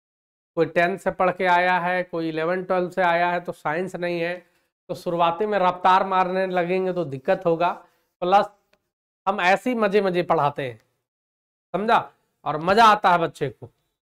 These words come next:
और मेरा सिलेबस, सच्चाई ये है कि तुम चाहेगा, अगर ऐप में जुड़े हुए हो, तो तुम अभी ये सिलेबस कंप्लीट कर सकता है, नाइंटी परसेंट वीडियो अवेलेबल है। तो सिलेबस तो already कंप्लीट है,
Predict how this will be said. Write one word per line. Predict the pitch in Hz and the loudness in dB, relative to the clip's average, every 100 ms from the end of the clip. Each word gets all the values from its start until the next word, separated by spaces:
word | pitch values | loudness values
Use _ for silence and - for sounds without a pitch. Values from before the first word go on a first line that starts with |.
| 139 | -10
और | 151 | -4
मेरा | 165 202 | 0 0
सिलेबस, | 202 196 196 220 226 - _ _ _ _ 175 | 0 -2 0 -2 -2 -12 _ _ _ _ -4
सच्चाई | - - 165 202 | -2 0 2 2
ये | 208 208 | 0 0
है | 202 220 254 _ _ _ | 2 0 -2 _ _ _
कि | 180 | -8
तुम | 208 202 | -6 -6
चाहेगा, | 160 170 170 208 214 226 | 0 0 2 2 4 2
अगर | 226 165 160 214 - | 2 -4 0 0 0
ऐप | 165 220 - | 2 2 2
में | 220 214 | -2 -2
जुड़े | 170 214 233 | 2 6 6
हुए | 196 202 | 6 4
हो, | 160 131 - _ _ _ _ _ - | 2 -4 -10 _ _ _ _ _ -16
तो | |
तुम | 175 196 214 | -4 -2 -2
अभी | 180 175 165 196 | 0 0 4 4
ये | 233 | 4
सिलेबस | 226 208 208 202 | 2 2 0 0
कंप्लीट | 202 180 190 190 185 | -2 -2 -2 -2 -2
कर | 156 | -4
सकता | 165 - 170 | -4 -2 -2
है, | 160 | -2
नाइंटी | 165 175 180 233 | -2 -4 -4 -6
परसेंट | - 196 202 185 | -4 -4 -4 -4
वीडियो | 175 190 | -2 2
अवेलेबल | 185 160 165 165 165 | 2 2 0 0 -2
है। | 123 - _ _ _ _ _ _ _ _ _ _ _ _ - | -4 -14 _ _ _ _ _ _ _ _ _ _ _ _ -16
तो | |
सिलेबस | - 202 196 196 226 262 | -6 0 2 4 2 2
तो | 269 | 4
already | 247 226 240 254 - | 6 6 4 4 2
कंप्लीट | 247 214 254 285 - | 0 0 0 0 -2
है, | 156 - | -6 -6